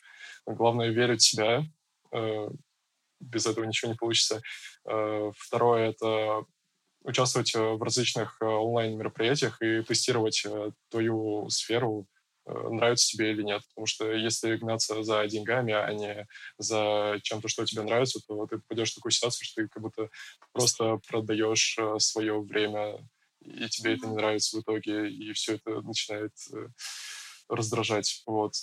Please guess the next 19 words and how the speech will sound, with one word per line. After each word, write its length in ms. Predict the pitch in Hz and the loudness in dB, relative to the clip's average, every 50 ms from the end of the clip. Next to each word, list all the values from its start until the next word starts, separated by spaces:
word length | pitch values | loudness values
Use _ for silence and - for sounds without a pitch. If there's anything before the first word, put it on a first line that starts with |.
| - | -4
То 60 | - 117 | 0 0
есть 200 | 110 - - 120 | 2 2 2 2
найти 360 | 113 110 - - 131 131 127 | 0 2 2 2 4 2 2
то, 160 | 127 - 113 | 2 0 0
что 180 | 110 - - 113 | 0 0 0 0
максимально 500 | 113 113 113 - 117 113 110 110 107 104 | 0 0 0 0 2 2 2 2 0 -2
тебе 200 | - - 113 107 | -2 -4 -4 -2
нравится, 680 | 101 104 113 120 127 123 - - 107 110 107 104 101 110 - - _ _ | 0 0 2 2 2 2 0 0 0 -2 -2 -4 -4 -8 -12 -18 _ _
потому 220 | - - 113 113 | -10 -6 -6 -4
что 120 | 113 - 120 | -2 0 0
сейчас, 440 | - - - 113 113 110 - - - | 2 2 2 2 4 4 4 4 2
э, 340 | 107 107 110 110 - - - - - - - - - - - - | 0 0 0 -2 -2 -4 -6 -8 -10 -12 -12 -14 -14 -8 -4 -2
абсолютно 440 | 127 - - 117 113 123 123 117 | 0 2 0 0 0 -2 -2 -2
потрясающее 560 | 113 - - 113 - - 120 117 117 - 110 104 | -4 -6 -8 -4 -2 0 0 0 0 -2 -2 -2
время 360 | 107 107 110 110 107 104 101 | 0 0 0 0 0 -2 -2
с 100 | - - | -2 -2
точки 240 | 107 107 - - 110 | -4 -4 -4 -4 -4
зрения 380 | 107 107 110 107 107 107 104 | -2 -2 0 0 0 0 0
реализации, 640 | 107 113 104 107 101 113 110 113 - - 107 107 | 0 0 0 0 0 0 0 2 0 0 -2 -4